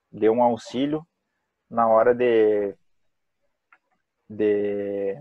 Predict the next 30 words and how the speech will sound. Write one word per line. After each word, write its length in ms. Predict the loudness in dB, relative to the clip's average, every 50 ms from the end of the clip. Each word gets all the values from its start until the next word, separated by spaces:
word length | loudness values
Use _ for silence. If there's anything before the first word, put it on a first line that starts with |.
| -14 -20 _ _ _ _ _ _ _ _ _ _ _ _ _ _ _ _ _ _ _
de 160 | -4 -2 0
dar 140 | 4 4 4
os 80 | 4 2
primeiros 400 | 0 -2 0 0 0 -2 -4 -6
passos 400 | -2 0 0 0 0 -2 -10 -14 -10 -6
na 160 | -4 -6 -4
trova, 340 | -4 0 0 0 0 -2 -4
digamos 260 | -6 -6 -6 -6 -6
assim. 280 | -8 -10 -10 -14 -16 -16 _ _ _ _ _ _ _ _ _ _ _ _ _ _ _ _ -14
Então, 840 | -14 -8 -2 2 4 4 4 2 -2 -4 -4 -4 -4 -4 -6 -8 -10 _ _ _ _ -10
isso 360 | -6 -2 -2 -2 -2 0 -2 0
também 420 | 2 2 2 2 2 0 2 2
é 60 | 2 2
um 100 | 2 0
diferencial 920 | -2 -2 0 0 2 0 -2 -2 0 2 4 4 4 4 0 -2 -4 _ _ _ _ _ _ _ _ _ _ _ _ _ _ _ _ _ _ _ _ _
para 160 | 2 4 4
os 100 | 4 4
resultados 720 | 4 2 2 2 2 -2 -2 2 2 2 2 2 0 -4 -10
que 120 | -8 -8
os 100 | -8 -6
trovadores 720 | -4 -2 2 2 2 2 4 2 2 2 0 -6 -14 -20 _ _ _ _ _ _ _ _ _ _ _ _ _ _ -6
de 120 | 0 4
hoje 260 | 4 4 4 4 0
em 60 | -2 -2
dia 220 | 2 2 2 2
têm. 340 | 2 0 -2 -2 -2 -8 _ _ _ _ _ _ _ _ _ _ _
Então, 760 | -12 -12 -10 -4 -2 -2 -2 -2 -4 -6 -6 -8 -10 -12 -14 -16 _ -8
tem 140 | -6 -4 -2
grandes 320 | 0 2 2 0 0 -2
trovadores 680 | 0 0 2 4 4 4 4 4 4 4 0 -4 -12 -20